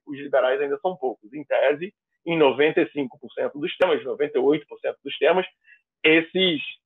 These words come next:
esses grupos devem conseguir conviver numa boa. Agora, quando há temas, ah, significativamente divisivos entre esses grupos, a gente vai ter problemas.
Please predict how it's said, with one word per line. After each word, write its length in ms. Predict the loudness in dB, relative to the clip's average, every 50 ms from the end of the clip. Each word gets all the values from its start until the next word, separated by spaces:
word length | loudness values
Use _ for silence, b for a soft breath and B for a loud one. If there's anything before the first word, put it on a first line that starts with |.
| _
esses 360 | -10 -8 -8 -8 -8 -12 -12 -8
grupos 360 | -6 -4 -4 -4 -6 -10 -20 -6 0
devem 340 | 4 4 4 4 4 2 -2
conseguir 460 | -4 -6 -8 -8 -10 -12 -12 -8 -4
conviver 460 | -4 -4 -4 -4 -6 -4 -2 -2 0
numa 160 | 2 2 2
boa. 260 | 4 4 2 2 0 -2 -6 _ _ _ _ _ 0
Agora, 460 | 2 4 6 6 6 6 6 6 4 0 -6 _ _ _ _
quando 380 | 0 2 2 4 4 4 6 8
há 180 | 8 8 6
temas, 500 | 4 2 0 0 0 0 -2 -4 -6 -6 -8 -12 -16 -20 _ _ _ _ _ _ _ _ _ -10
ah, 160 | -10 -10 -10 -10 -14 -20 -20 -20 _ _ _
significativamente 1300 | -10 -8 -8 -8 -8 -8 -6 -2 0 0 0 0 0 0 0 0 0 -2 -6 -8 -10 -10 -12 -12 -14 -14 -18 _ _ _ _
divisivos 840 | -16 -10 -8 -6 -6 -6 -6 -8 -6 -4 -2 -2 -2 -2 -4 -2 -2
entre 220 | -2 -2 -4 -6
esses 200 | -10 -10 -10 -8
grupos, 340 | -4 -4 -4 -4 -4 -8 -20 -20 _ _ _ _ 0
a 140 | 2 2 2
gente 320 | 2 0 -2 -4 -4 -2
vai 260 | 2 2 2 2 2 -4 -12 _ _
ter 160 | -2 -2 0 0
problemas. 480 | 0 0 2 2 0 0 -2 -6 -12